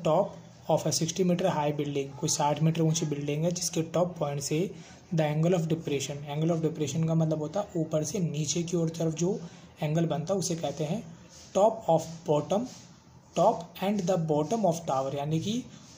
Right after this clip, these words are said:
आ, किसी बिल्डिंग के टॉप से किसी टावर के टॉप और उसके बॉटम का जो angle of depression है वो फ़ोर्टी फ़ाइव और सिक्सटी डिग्री है।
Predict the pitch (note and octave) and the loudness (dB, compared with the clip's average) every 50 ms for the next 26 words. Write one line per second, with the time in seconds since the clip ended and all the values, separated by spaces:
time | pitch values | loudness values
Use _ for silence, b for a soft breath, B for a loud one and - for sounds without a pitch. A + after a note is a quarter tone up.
0 | B B B - F3 D3+ D3 D3 C#3+ C#3+ C#3+ E3 G3 - - - - F3+ - - | B B B 0 0 2 2 2 2 0 0 -2 -6 -10 -12 -8 -4 -2 0 0
1 | G3 E3+ D#3+ D#3 D3+ D#3 F3+ G3+ G#3+ G3 G#3 G#3+ F#3+ - - F3 E3+ F#3+ - - | 2 2 2 2 4 4 2 2 2 0 -2 -2 -2 0 2 2 2 2 2 -2
2 | - E3 D3 D#3+ G#3+ - - - B B B B B B F3 E3 - G#3 G3+ F3 | -2 -2 0 -2 -2 -4 -6 -12 B B B B B B -2 0 0 0 -2 0
3 | - D#3+ C#3+ C#3+ D3 E3 F#3 F3 G#3+ G3 E3 - F#3+ F#3+ A3 G#3+ - - F#3+ F3+ | 2 2 2 4 2 0 0 0 -2 -2 0 2 2 4 4 2 0 0 0 0
4 | F3 F3 F3 - A3 E3+ D#3+ D#3 D3 D3+ - G3 G3 G3 F#3+ - D3 C#3+ D#3+ F3+ | 0 0 0 0 0 0 2 2 2 2 2 2 2 2 2 2 2 2 2 2
5 | E3 F3 F#3 D#3+ D#3 D#3 E3 E3+ F#3 F#3+ F3 D#3+ E3 D#3+ D#3+ - D#3 D3+ D3+ - | 0 -2 -2 -2 -2 0 0 2 2 2 0 0 -4 -6 -4 -2 -2 0 0 0
6 | G3 E3+ C#3 D3+ D3 C#3 D#3+ G#3+ - B B B B B - E3 E3 - D#3 D3 | 0 0 -2 -2 -2 -2 -4 -4 -6 B B B B B -6 -4 -2 -2 -4 -4
7 | - - D#3+ D#3+ - F3+ F#3 F#3+ A3 G3+ - - E3 - - F3 E3 D#3+ D#3 D#3 | -2 -2 -2 0 0 0 0 0 -2 -4 -4 -4 -6 -6 -4 -2 -2 0 0 0
8 | D#3+ D3 C#3 D3 D3 D3 D#3 - | 0 0 0 -2 -4 -4 -8 -10